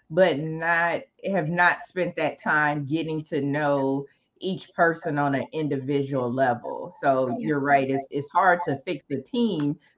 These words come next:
Speaker 1: if you don't even know who makes up
Speaker 2: Well,
Speaker 1: your
Speaker 2: and,
Speaker 1: team.
Speaker 2: and I've seen some teams that work really well together. They just, I think sometimes it's just personality traits. They tend to just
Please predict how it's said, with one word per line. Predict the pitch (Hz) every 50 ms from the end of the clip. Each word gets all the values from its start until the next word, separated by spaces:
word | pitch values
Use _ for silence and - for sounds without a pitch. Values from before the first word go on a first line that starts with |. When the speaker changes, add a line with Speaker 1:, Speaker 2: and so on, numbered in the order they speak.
| _
Speaker 1:
if | - 160 156 165
you | 175 175 151
don't | 160 160 147 151
even | 151 139 147 143 135 131
know | 139 139 135 135 139 143 139
who | - 151 139 127
makes | 123 123 139 127 - - -
up | 170 160 - - - - - _ _ _ _ _ _ _ _ -
Speaker 2:
Well, | - 135 147 381 381 381 359 247
Speaker 1:
your | - 320
Speaker 2:
and, | 330 320 - 175
Speaker 1:
team. | 151 247 233 226 233
Speaker 2:
and | 277 320 320
I've | 320 349 403 392
seen | - - 480 466 427
some | - - 320 302 294
teams | 294 262 277 262 254
that | 277 - -
work | 233 226 226 -
really | 208 202 214 214
well | 208 208 175 190
together. | 190 - 254 240 240 240 247 240
They | 220 202 196
just, | - 202 196 - - _ - - - - - _ _ _ -
I | - 220
think | 220 254 226 - -
sometimes | - - 240 220 208 208 - - 233 202 196
it's | 196 175 -
just | - - - - -
personality | - - 214 - - 196 180 156 170 190 196 202 226 226
traits. | - - 226 226 226 -
They | - 208 196
tend | 190 - 202 180 180
to | 180 190
just | - 196 196 185 - -